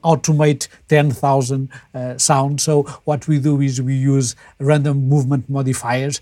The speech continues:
that essentially we go there and say, "Okay, I want each particle to have a random movement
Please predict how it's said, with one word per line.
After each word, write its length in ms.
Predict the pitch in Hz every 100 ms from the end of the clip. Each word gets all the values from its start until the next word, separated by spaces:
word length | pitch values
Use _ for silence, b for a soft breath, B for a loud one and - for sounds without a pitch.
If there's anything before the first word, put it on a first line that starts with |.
| -
that 180 | 160 165
essentially 520 | - 151 156 151 147
we 100 | 139
go 120 | 151
there 160 | 151 151
and 100 | 147
say, 100 | 156
"Okay, 340 | 196 165 143 - -
I 120 | 196
want 340 | 208 208 - b -
each 260 | 226 -
particle 400 | 202 190 196 196
to 380 | 160 - 165 160 B B -
have 180 | 160
a 120 | 147 147
random 480 | 175 175 160 156
movement 640 | 151 175 151 165 170 151 -